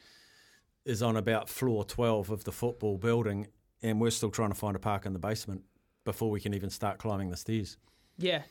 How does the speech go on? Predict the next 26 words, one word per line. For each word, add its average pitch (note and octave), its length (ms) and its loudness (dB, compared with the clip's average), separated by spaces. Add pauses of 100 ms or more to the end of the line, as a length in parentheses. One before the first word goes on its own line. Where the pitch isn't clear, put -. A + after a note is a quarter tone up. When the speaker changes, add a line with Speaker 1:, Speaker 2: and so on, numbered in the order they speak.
(120)
Speaker 2:
yeah, E3+ 280 0 (280)
I F3 120 2
agree. F3+ 300 4
And F3 100 2
I F3 40 2
think, F#3+ 400 -2 (140)
like E3 220 -2
you E3+ 120 0
said, E3 220 0
you D#3 220 0
kind D#3 200 -2
of D3 100 -6
tiptoe E3 380 0
around, D3+ 680 0 (500)
like, D3+ 360 -2 (280)
criticizing F3 580 2
them, G3 280 2
but G#3+ 120 4
I E3+ 100 2
think F3 220 0
it's, - 280 -2 (120)
it's E3 200 0
fair. E3 360 2
And D3+ 420 -2 (140)
as D3 200 -2
a C#3+ 300 -4